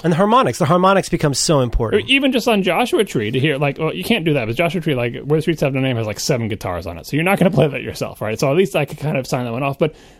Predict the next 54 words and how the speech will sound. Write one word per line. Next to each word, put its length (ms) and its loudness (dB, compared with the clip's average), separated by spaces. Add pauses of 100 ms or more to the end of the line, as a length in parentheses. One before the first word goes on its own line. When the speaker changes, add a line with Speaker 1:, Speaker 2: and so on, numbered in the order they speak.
Speaker 2:
but 180 0
Pride, 320 2
you 80 -2
could 120 -2
see 140 0
it 60 2
live, 260 -2
like, 200 -2 (260)
he 160 0
can 160 0
make 200 -2
those 140 0
sounds. 140 -2
And 100 -2
same 180 -2
thing 120 0
with 80 0
Achtung 320 -2
Baby 240 -2
when 100 -2
he 60 0
was 80 -4
doing 160 0
all 140 0
the, 140 -4
like, 180 -6
the 100 -2
effects 380 -6
and 100 -2
the 60 -4
distortion 500 -4
and 80 -2
everything. 420 -4 (840)
Speaker 1:
Which 180 0
one, 180 2
which 200 2
one 140 4
is, 180 0
uh, 180 6
which 160 -2
one's 180 0
Mysterious 460 -4
Ways? 380 -6
What 120 -4
album 180 -4
is 100 -8
that? 80 -2
Speaker 2:
Uh, 100 0
that's 160 -4
Achtung 360 -4
Baby. 280 -14
Speaker 1:
Okay. 200 -6 (380)
Speaker 2:
Uh, 40 -8
uh, 440 -4